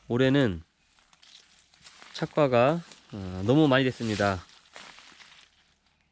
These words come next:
중만생종, 어, 고창에서 유월 한 십오 일에서, 음, 이십 일경 수확하는 품종인데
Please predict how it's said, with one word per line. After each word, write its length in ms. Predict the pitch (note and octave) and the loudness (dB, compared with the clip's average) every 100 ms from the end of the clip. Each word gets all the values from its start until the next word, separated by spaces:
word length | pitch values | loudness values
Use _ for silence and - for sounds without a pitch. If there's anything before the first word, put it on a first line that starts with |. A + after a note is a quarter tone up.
| _ _ _ _ _ _ _ _ _ _ _ - - - - - | _ _ _ _ _ _ _ _ _ _ _ -20 -20 -20 -20 -14
중만생종, 1300 | - D#3+ F3+ F3+ F3+ D#3+ B2+ C3 C#3+ C3+ A#2+ C#3+ F#3 - - | 0 2 4 4 4 4 4 4 2 2 2 0 -4 -10 -8
어, 480 | A2 G#2+ G2+ G2+ G2 _ | -2 0 2 0 -4 _
고창에서 760 | - - C3+ B2 A#2 C3+ C#3+ | -12 -2 0 2 2 2 2
유월 500 | - A#2 A#2 A2+ G#2+ - - - - - - - - _ | -2 0 4 4 2 -2 -20 -20 -20 -20 -20 -20 -20 _
한 380 | - G2+ G2 G2 | -12 -10 -8 -8
십오 680 | - - F#3 F3 E3 B2 B2+ | -8 -2 2 2 2 2 2
일에서, 520 | C3 B2 B2+ D3 G3 - _ _ | 4 2 2 -2 -2 -10 _ _
음, 160 | G#2 G2+ | -12 -8
이십 240 | C3+ C#3+ D3+ | -6 -2 0
일경 300 | C#3 B2+ A2 | 2 2 0
수확하는 360 | D3+ C3+ B2+ | 0 0 -2
품종인데 720 | - D3+ D3+ B2+ A2+ B2+ F#2+ | 0 0 2 0 2 2 0